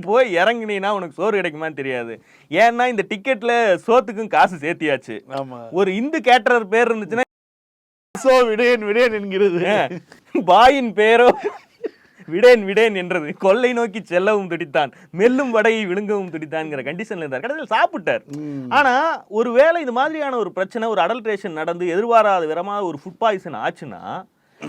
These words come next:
Speaker 1: இந்த ஒரு பாய் பேர், கேட்டரர் பேரே இவங்களுக்கு, இவர்களுக்கு போதுமா இருக்குமே.
Speaker 2: இந்த எஸ் எஸ் ஹைதராபாத்
Speaker 1: ம்.
Speaker 2: நேத்துக்கு
Speaker 1: நேத்துக்கு?
Speaker 2: ஆ. ஒண்ணும் இல்லைங்க, ஒரு த-, ஆசிப் பிரியாணி ஏதோ ஒரு ஊர்ல சிதம்பரத்துல வந்து புரட்டாசி மா-, வழக்கமா ஆடி மாசத்துல கல்யாணம் வைக்க மாட்டாங்க.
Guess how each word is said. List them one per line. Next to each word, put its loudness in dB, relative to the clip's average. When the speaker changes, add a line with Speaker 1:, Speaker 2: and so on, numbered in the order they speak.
Speaker 1:
இந்த 2
ஒரு 2
பாய் 4
பேர், 4
கேட்டரர் 0
பேரே 4
இவங்களுக்கு, -4
இவர்களுக்கு -2
போதுமா 0
இருக்குமே. -6
Speaker 2:
இந்த 2
எஸ் 0
எஸ் -2
ஹைதராபாத் -2
Speaker 1:
ம். -14
Speaker 2:
நேத்துக்கு -10
Speaker 1:
நேத்துக்கு? 0
Speaker 2:
ஆ. -8
ஒண்ணும் -2
இல்லைங்க, -4
ஒரு -6
த-, -8
ஆசிப் 0
பிரியாணி -2
ஏதோ -4
ஒரு -4
ஊர்ல -6
சிதம்பரத்துல -4
வந்து -4
புரட்டாசி 0
மா-, -6
வழக்கமா -2
ஆடி 2
மாசத்துல -6
கல்யாணம் 0
வைக்க -6
மாட்டாங்க. -8